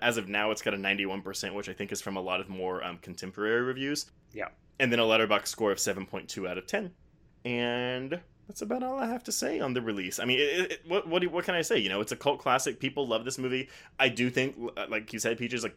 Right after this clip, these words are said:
Speaker 1: the cable airings really put this film in the public eye more so than it
Speaker 2: Yeah.
Speaker 1: already was, 'cause I think it's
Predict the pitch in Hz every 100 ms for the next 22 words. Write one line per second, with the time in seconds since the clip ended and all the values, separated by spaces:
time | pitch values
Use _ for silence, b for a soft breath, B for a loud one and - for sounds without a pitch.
0 | - 113 - - 127 117 123 127 98 98
1 | 113 131 143 - B B B _ 117 98
2 | 107 113 117 117 123 120 113 - 113 107
3 | - 110 107 107 101 95 98 104 107 98
4 | 95 90 87 82 87 92 107 113 107 139
5 | 175 -